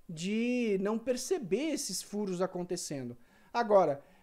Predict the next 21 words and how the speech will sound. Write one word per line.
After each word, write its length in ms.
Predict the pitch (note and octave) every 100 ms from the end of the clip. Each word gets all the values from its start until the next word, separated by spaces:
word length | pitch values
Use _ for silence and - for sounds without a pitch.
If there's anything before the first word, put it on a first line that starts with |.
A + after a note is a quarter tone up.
| _ -
a 80 |
partir 520 | G3 A#3+ - - F4+ F4
do 120 | E4
momento 540 | D4 A3 A3 G#3 G3+
que 120 | -
você 300 | F3+ F3+ -
percebeu 840 | G3+ A3+ G#3+ - G3+ D#3+ F#3 G3+ E3+
a 80 |
quebra 540 | D#3 - F#3+ B3 A#3 F3
de 160 | D#3+
solidez 500 | - - E3 D3+ D#3+
e 60 | D3+
consistência, 560 | D3 D3 C#3 F#3+ F#3 E3+
que 80 |
teve 220 | F3+ E3 D#3
desdobramentos, 680 | D3 D#3 C#3+ C3+ F#3+ A3+ D#3+
ela 140 | D3
vinha 280 | C3+ D3+ D3
muito 240 | C#3+ D3
bem 320 | D3 F#3 G#3+
aqui, 420 | G3 - A3 C4